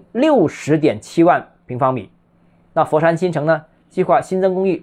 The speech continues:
六十七点一万平方米，都非常高。那千灯湖是最多的了，未来新增供应预计达到一百零六万平方米。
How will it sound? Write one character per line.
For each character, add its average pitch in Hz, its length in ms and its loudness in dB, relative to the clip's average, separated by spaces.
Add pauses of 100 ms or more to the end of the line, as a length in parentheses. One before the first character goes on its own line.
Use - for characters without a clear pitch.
六 247 280 2
十 160 180 -4
七 - 460 -2
点 123 260 -2
一 220 160 2
万 240 180 2
平 127 140 -10
方 135 140 -4
米， 120 180 -10 (180)
都 131 120 -8
非 131 100 -4
常 117 120 -6
高。 120 200 -2 (600)
那 165 80 0
千 196 280 0
灯 185 160 2
湖 147 140 2
是 139 80 -4
最 135 140 0
多 120 120 0
的 104 80 -6
了， - 200 -8
未 190 180 4
来 135 180 2
新 165 280 -4
增 160 240 -2
供 165 180 -2
应 147 160 -4
预 170 140 -4
计 147 140 0
达 135 140 0
到 156 260 0
一 247 140 0
百 123 360 0
零 143 300 -4
六 262 140 2
万 156 260 2
平 123 120 -12
方 127 160 -6
米。 110 120 -14